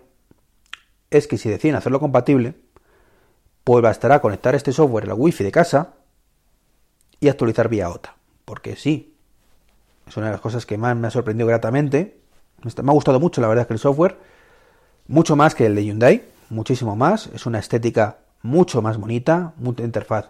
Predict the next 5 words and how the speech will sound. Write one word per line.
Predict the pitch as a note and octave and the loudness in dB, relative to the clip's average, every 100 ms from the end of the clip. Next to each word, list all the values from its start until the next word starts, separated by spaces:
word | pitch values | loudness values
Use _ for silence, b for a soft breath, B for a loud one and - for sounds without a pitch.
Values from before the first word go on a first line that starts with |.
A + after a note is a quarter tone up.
| - | -10
mucho | B2+ B2+ | -8 -4
más | B2 | -2
minimalista, | A2 G#2+ G#2+ G#2 A#2 B2 C#3+ C3+ b b b b _ | -2 -6 -8 -6 -6 -2 0 0 b b b b _
más | A#2+ B2+ A#2 | -2 0 0
limpia, | A2+ B2 B2+ C3+ C#3 D#3 | 0 -2 2 4 4 2